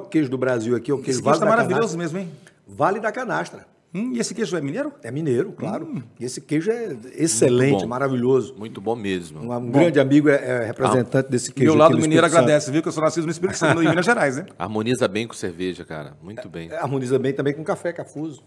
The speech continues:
Speaker 3: Sim.
Speaker 2: <laughs> Com vinho.
Speaker 1: Pode ter certeza, com, com a cerveja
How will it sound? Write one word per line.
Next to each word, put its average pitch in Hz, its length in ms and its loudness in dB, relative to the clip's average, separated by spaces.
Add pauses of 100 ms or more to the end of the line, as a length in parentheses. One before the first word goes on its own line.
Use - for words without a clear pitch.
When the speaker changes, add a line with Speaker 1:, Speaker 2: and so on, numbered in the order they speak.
(140)
Speaker 3:
Sim. - 220 -20 (480)
Speaker 2:
<laughs> - 460 -10
Com 156 140 -2
vinho. 135 160 -4
Speaker 1:
Pode 151 140 -4
ter 156 80 -4
certeza, 143 440 -2
com, 127 140 -6
com 123 240 -4
a 123 220 -2
cerveja 120 520 2